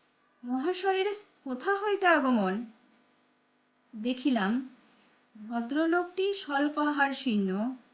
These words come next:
ভাগ্যলক্ষ্মী কর্তৃক নিতান্ত অনাদৃত। বাংলাদেশের অধিকাংশ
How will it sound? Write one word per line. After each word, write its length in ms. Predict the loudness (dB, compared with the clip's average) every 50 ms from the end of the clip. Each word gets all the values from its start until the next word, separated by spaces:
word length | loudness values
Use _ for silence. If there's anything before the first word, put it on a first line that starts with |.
| _ _ _ -20 -20 -16 -12
ভাগ্যলক্ষ্মী 720 | -10 -10 -8 -6 -4 -4 -2 -2 -4 -6 -8 -8 -6 -6
কর্তৃক 460 | -4 -4 -4 -6 -4 -4 -4 -4 -4 -6 -10 -16 -8 -4
নিতান্ত 760 | -2 -2 -2 -2 -2 -2 2 2 2 2 2 0 -2 -4 -4 -4
অনাদৃত। 640 | -4 -4 -2 0 0 -2 -2 -2 -4 -4 -4 -4 -4 -4 -4 -6 -6 -10 -16 _ _ _ _ _ _ _ _ _ _ _ _ _ _ _ _ -2
বাংলাদেশের 800 | 0 2 4 4 4 4 2 2 0 0 -2 -2 -2 -2 -2 -4 -4 -2
অধিকাংশ 720 | -2 0 0 0 0 0 2 2 2 2 0 0 0